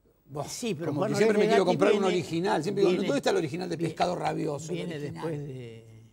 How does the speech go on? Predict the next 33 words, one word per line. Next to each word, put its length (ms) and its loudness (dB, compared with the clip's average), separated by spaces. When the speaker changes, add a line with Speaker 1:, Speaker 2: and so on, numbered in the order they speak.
Speaker 1:
Viene 200 -10
después. 560 -12
Speaker 2:
después 280 -16
de 40 -14
Ronald 260 -18
Shakespeare. 440 -20
Speaker 1:
Ajá. 260 -18
Speaker 2:
Primero 380 -10
fue 140 -12
Ron-, 200 -14
primero 340 -8
fue 160 -4
Melgarejo, 720 -8
Speaker 1:
Ujú. 320 -16
Speaker 2:
que 120 -12
es 120 -10
el 80 -6
maestro 560 -6
de 120 -8
Gatti, 340 -18
Speaker 1:
Ajá. 260 -20
Speaker 2:
que 80 -12
se 120 -10
lo 100 -8
llevó 240 -6
Walt 240 -8
Disney. 420 -14
Speaker 1:
Se 80 -20
lo 60 -16
llevó 200 -12
Walt 260 -6
Disney. 560 -10
Speaker 2:
Sí, 200 -16